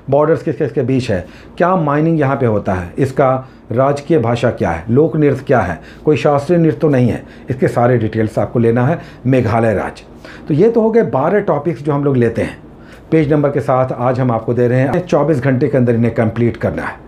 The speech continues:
अब दो topics आपको एसपीडी के, जीके, जीएस और साइंस से, बहुत productive session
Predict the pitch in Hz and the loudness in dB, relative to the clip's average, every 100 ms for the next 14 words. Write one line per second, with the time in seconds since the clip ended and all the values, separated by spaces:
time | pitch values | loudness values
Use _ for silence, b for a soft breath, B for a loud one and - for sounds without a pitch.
0 | B B B 131 123 180 208 196 175 196 | B B B -2 2 2 2 0 2 -2
1 | 196 - - 139 135 - 127 131 135 123 | -2 -12 -8 -4 -4 -2 -2 -2 -2 -4
2 | - 156 143 165 165 110 82 B B 110 | -2 -2 2 0 0 -2 -2 B B -4
3 | 151 170 160 143 127 139 - 113 98 - | -2 0 0 0 0 -2 -2 -2 -2 -8
4 | - - - - 170 196 202 151 135 156 | -18 -20 -20 -6 0 0 0 0 0 -2
5 | - 131 139 139 | -2 -2 0 -2